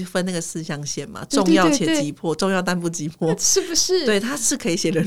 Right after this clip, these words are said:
Speaker 1: 络簿。
Speaker 2: 就是写联络簿就好，
Speaker 1: 对啊，
Speaker 2: 好吗？
Speaker 1: 对啊。
Speaker 2: 然后或者是他说，呃，他什么，呃，“哎，小孩最近有一个，就跟同学玩在一起，有一个动作很像掐脖子的动作。”然后他说，“啊，怎么了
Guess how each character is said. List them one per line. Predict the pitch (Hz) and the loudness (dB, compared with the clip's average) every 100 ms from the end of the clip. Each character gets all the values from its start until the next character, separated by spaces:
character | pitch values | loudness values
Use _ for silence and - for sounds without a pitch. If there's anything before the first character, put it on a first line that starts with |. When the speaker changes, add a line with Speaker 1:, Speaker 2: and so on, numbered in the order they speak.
| 180 | 6
Speaker 1:
络 | 196 | 6
簿。 | 165 208 185 175 | 6 0 0 0
Speaker 2:
就 | - | 0
是 | 311 - | -2 -2
写 | - 175 | -2 0
联 | 165 | 0
络 | 202 | -2
簿 | 208 214 | -2 -4
就 | 190 185 | -2 -4
好， | 151 - - | -4 -8 -10
Speaker 1:
对 | 180 | -8
啊， | 170 | -8
Speaker 2:
好 | 151 | -8
吗？ | 151 | -8
Speaker 1:
对 | - | -8
啊。 | 139 254 - 196 | -8 -14 -14 -10
Speaker 2:
然 | - 202 | 0 0
后 | 240 | 2
或 | 254 | 2
者 | 214 | 0
是 | 190 233 220 - - _ | -4 -2 -4 -6 -20 _
他 | 240 | -8
说， | 240 262 262 - _ - | -2 -4 -4 -20 _ -6
呃， | 220 220 220 | -2 0 0
他 | 220 262 | -2 -4
什 | 247 | -4
么， | 170 160 - 175 - _ _ | -6 -6 -8 -12 -18 _ _
呃 | 190 170 170 | -10 -6 -6
，“哎， | - 453 | -8 -8
小 | - 285 | -6 -6
孩 | 269 | -8
最 | 302 349 | -4 -4
近 | 370 330 | -4 -8
有 | - | -8
一 | 269 | -8
个， | 302 294 | -10 -12
就 | 233 294 | -10 -8
跟 | 302 294 - | -8 -10 -12
同 | - 240 | -8 -6
学 | 262 | -6
玩 | 240 | -6
在 | 233 269 | -8 -8
一 | |
起， | 262 226 | -10 -8
有 | 202 | -8
一 | |
个 | 277 | -8
动 | 285 269 | -8 -8
作 | 285 | -8
很 | |
像 | 202 254 | -8 -6
掐 | - 247 | -6 -10
脖 | 262 208 | -12 -12
子 | 190 220 | -12 -14
的 | |
动 | - 240 214 | -10 -10 -10
作。” | 196 254 - _ _ _ _ _ - | -14 -16 -18 _ _ _ _ _ -16
然 | 196 | -8
后 | 262 | -6
他 | 240 | -6
说 | 254 | -8
，“啊， | 269 | -6
怎 | 233 | -4
么 | 180 | -2
了 | 180 | -4